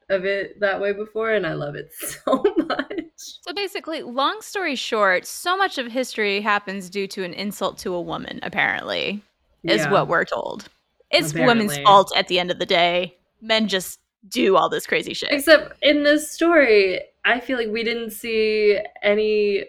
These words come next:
Speaker 1: insult to Medea. There was no reason for her to do the things that she did,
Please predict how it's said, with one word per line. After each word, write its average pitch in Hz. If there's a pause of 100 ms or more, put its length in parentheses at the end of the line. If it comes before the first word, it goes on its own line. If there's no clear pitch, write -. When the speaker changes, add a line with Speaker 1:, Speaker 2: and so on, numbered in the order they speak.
Speaker 1:
insult 196
to 190
Medea. 160
There 175
was 170
no 180
reason 175
for 175
her 156
to 185
do 165
the 165
things 156
that 156
she 165
did, 160